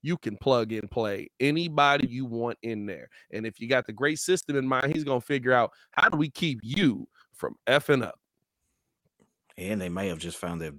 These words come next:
Speaker 2: the best piece without having to make any major moves because Purdy looked great. I mean, he
Speaker 1: Diz-
Speaker 2: looked good. He looked good. He looked good. He looked
Speaker 1: Yeah, he
Speaker 2: good.
Speaker 1: look, listen, eh, no, we can say great. It's okay to say great. He, he,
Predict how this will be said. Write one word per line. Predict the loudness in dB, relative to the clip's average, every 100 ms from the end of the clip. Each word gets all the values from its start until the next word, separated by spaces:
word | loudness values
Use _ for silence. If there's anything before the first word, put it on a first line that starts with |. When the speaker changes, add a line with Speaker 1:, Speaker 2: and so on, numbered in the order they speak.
| -12
Speaker 2:
the | -10
best | -6 -6 -6 -6
piece | -4 -4 -6 -12 _ _ _ _
without | -6 -2 0
having | 0 -2 -4
to |
make | -6 -8
any | -6 -4
major | -2 -2 -4
moves | -4 -4 -4 -6
because | -10 -8 -8 -8
Purdy | 0 2 2 0 -4 _ -20 _ _
looked | -4 -2 -2 -4 -18 _ _ _
great. | 0 2 2 -2 _ _ _ _
I | 0
mean, | 4
he |
Speaker 1:
Diz- | 6
Speaker 2:
looked | 6 4 6
good. | 8 8 4 -2
He | 4
looked | 6 4 4
good. | 4 4 2 -4
He | 0
looked | 2 2
good. | 4 4 4 -4 -16 _ _
He | -12
looked | -10 -6
Speaker 1:
Yeah, |
he | -4
Speaker 2:
good. | 0
Speaker 1:
look, | 0 0 -4
listen, | -4 -4 -6
eh, | -10 -8
no, | -2 -2 0
we | -4
can | -2
say | -2
great. | -2 0 0 0
It's | -4
okay | -2 -2
to | 0
say | 0 0
great. | 0 0
He, | -2 -4
he, | -6 -6